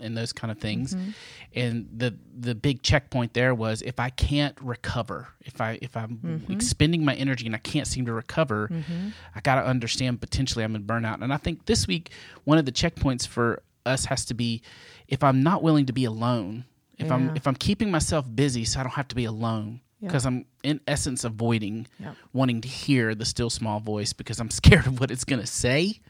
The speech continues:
Speaker 2: Mm-hmm.
Speaker 1: Well, then, uh, that's a checkpoint as well.
Speaker 2: Mm-hmm.
Speaker 1: Another thing that Michael is about to talk about, uh,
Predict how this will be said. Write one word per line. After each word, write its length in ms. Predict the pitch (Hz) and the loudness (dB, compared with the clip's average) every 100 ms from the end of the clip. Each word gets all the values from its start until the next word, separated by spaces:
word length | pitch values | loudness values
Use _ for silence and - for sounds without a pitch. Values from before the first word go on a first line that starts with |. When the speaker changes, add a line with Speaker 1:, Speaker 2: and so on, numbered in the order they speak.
| 170 | -12
Speaker 2:
Mm-hmm. 380 | 151 165 202 226 - - | -8 -6 -6 -8 -10 0
Speaker 1:
Well, 140 | 151 147 | 4 6
then, 320 | 139 139 135 - | 6 6 2 2
uh, 220 | 131 123 | 2 4
that's 220 | 135 131 | 2 0
a 40 | |
checkpoint 600 | 110 120 - - 113 101 - - | -2 -2 -4 -4 -4 -4 -8 -6
as 220 | 104 92 | -4 0
well. 240 | 120 113 | 2 2
Speaker 2:
Mm-hmm. 120 | 113 - - - | -2 -8 -12 0
Speaker 1:
Another 340 | 135 147 240 | 4 6 6
thing 220 | 180 143 127 | 6 4 4
that 100 | 120 | 4
Michael 300 | 123 123 113 | 2 0 -2
is 80 | 113 | 0
about 180 | 117 - | -2 -2
to 60 | |
talk 280 | - 127 131 | -4 -4 -2
about, 280 | 113 113 - | -2 -2 -2
uh, 140 | 131 | -6